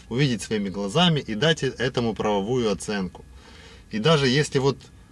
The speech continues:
от Авакова убрать всё, а, то, что касается каких-то там скандалов, в том числе и коррупционных, да, и просто оставить фактаж конкретный его деятельности на,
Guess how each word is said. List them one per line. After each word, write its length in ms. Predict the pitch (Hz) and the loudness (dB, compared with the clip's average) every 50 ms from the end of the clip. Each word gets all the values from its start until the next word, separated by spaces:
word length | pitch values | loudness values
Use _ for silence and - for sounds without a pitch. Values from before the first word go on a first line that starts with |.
| - - - - - - | -20 -20 -20 -20 -12 -8
от 160 | - 120 113 | -8 -2 0
Авакова 540 | 151 143 151 165 151 135 - 139 135 135 - - | 2 4 4 4 4 4 2 2 2 2 0 0
убрать 580 | 170 160 135 117 135 151 147 123 101 90 - | 0 0 2 4 4 4 6 4 2 0 -2
всё, 520 | - - - - - 147 127 101 85 78 - - - - - - - - - | -6 -8 -4 0 2 4 4 4 2 0 -4 -12 -20 -20 -20 -20 -18 -12 -8
а, 340 | 101 104 101 101 98 92 87 - | -6 -4 -4 -4 -4 -4 -4 -2
то, 120 | - 139 | -2 -2
что 180 | 120 - 113 - | -2 -2 -4 -4
касается 560 | - 117 - - 135 120 104 101 - - 92 | -4 -4 -4 0 0 2 2 0 0 -4 -10
каких-то 320 | - - - - - - 95 | -10 -10 -12 -10 -10 -8 -8
там 180 | - 95 90 | -6 -6 -6
скандалов, 840 | - - - 143 139 117 92 85 - 147 156 147 127 107 98 92 - | -6 -4 0 0 2 2 2 2 4 4 4 4 4 2 2 0 -2
в 20 | |
том 160 | - 120 110 98 | -6 -8 -8 -6
числе 260 | - - - 110 98 | -8 -8 -6 -6 -6
и 40 | - | -4
коррупционных, 880 | - 113 117 113 - - - - 117 110 127 175 190 170 127 104 98 - - - - - - - | -2 0 -2 -2 -2 -4 -2 0 2 2 4 4 4 4 4 0 -4 -8 -14 -18 -18 -14 -10 -4
да, 220 | 117 156 175 175 - - - - - - - - - - - - - - - - - - - - - - | -2 0 0 0 -2 -8 -18 -18 -18 -18 -18 -16 -16 -14 -14 -14 -14 -14 -16 -16 -16 -18 -18 -12 -8 -8
и 80 | 131 | -2
просто 420 | 117 175 214 220 190 - - 160 147 | 2 6 6 6 6 4 4 2 2
оставить 520 | - - - 180 170 151 143 - - - - - - - - - - | 2 2 4 4 6 6 4 2 0 -8 -16 -16 -16 -16 -16 -16 -6
фактаж 840 | - - 170 147 - - - 175 147 127 214 190 - - - - - - - | 0 0 0 0 0 0 2 4 4 4 4 2 -2 -4 -6 -8 -12 -16 -6
конкретный 840 | - 143 147 151 143 - 147 147 147 123 - - - - - 92 - - - | 0 2 2 2 2 2 4 4 4 4 4 2 -2 -10 -10 -10 -12 -14 -10
его 320 | 110 113 131 143 127 120 107 | -4 0 2 2 2 2 0
деятельности 960 | 101 98 117 180 226 233 208 151 - 117 101 95 90 85 - - - - - - - - - - - - - - - - - - - - - - - | 0 2 4 6 6 6 6 4 2 0 0 0 -2 -2 -4 -8 -16 -18 -18 -20 -20 -20 -20 -20 -20 -20 -18 -20 -20 -20 -20 -20 -20 -20 -18 -14 -8
на, 540 | 104 104 123 160 196 208 214 202 185 165 | -4 0 4 6 6 8 6 6 4 2